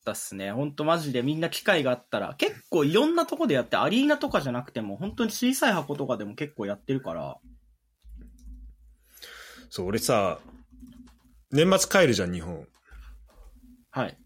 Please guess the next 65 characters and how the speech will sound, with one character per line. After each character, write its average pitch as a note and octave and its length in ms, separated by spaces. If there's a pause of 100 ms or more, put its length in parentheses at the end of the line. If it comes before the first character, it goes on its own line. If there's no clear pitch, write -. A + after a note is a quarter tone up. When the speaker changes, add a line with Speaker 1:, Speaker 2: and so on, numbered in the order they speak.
(160)
Speaker 2:
で A2 80
も、 G2 160
ち - 220
ょ F3+ 60
っ - 20
と - 20
短 C#3+ 420
い F#2+ 380
じ D#2 100
ゃ E2 60
ん、 E2 60
今 B2 260
回。 D2 280
Speaker 1:
う A#2+ 40
ん。 A2 40
Speaker 2:
二 G#2+ 60
週 A#2 280
間 A2 260
弱 F#2+ 260
だ D#2 120
か D#2 100
ら。 D#2 120
Speaker 1:
そ D3 160
う G#2+ 40
だ F#2 80
ね。 E2+ 160 (540)
Speaker 2:
ち - 80
ょ - 20
っ - 40
と - 60
四 - 280
月 A3+ 260
と C3 140
か、 G2 440
は-、 - 200 (160)
ま C3+ 180
た - 80
春 D#3+ 240
先 A3+ 240
ぐ A3+ 80
ら F#3+ 80
い B2+ 40
に A2+ 40
も G#2 120
う - 20
一 D3 120
回 C#3+ 180
帰 D3 40
ろ D3+ 60
う - 20
か G2 100
な F2 120
と - 80
思 E2+ 80
っ - 20
て - 160
ん D2+ 80
の C#2+ 80
よ。 - 100 (1400)
Speaker 1:
あ、 E3+ 120
そ B3+ 120
う A3 60
な D3 80
ん G#2+ 40
だ。 - 160